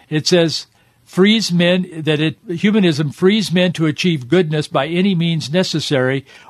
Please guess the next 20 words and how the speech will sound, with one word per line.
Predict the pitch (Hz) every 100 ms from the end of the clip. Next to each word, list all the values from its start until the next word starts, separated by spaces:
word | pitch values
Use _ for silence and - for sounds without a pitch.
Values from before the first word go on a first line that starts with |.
| -
without | 151 151 165 160
the | 139 160
antiquated | 156 196 202 185 185 185 143
restrictions | 151 - 185 165 160 135 127
of | 143 131
a | 127
non-existent | 123 151 185 175 131 151 - 151 131 107
God | 151 147 120 127 - _ _ _ _ -
of | 139
the | 131 139
Judeo-Christian | - 127 117 147 131 170 170 160 170 156 - 143 180
ethic. | 170 - 104 - _ _ _ _ _ -
In | 165
effect, | 170 - 220 156 - _ _ _ 131
man | 151 151 156 143 _ _
is | 165 190 147
God. | - 107 78 67 _ _ _ _ _ _ _ _ _ _ _ _ -
The | 131
manifesto | 160 160 170 160 165 151
continues. | 156 127 220 202 117 -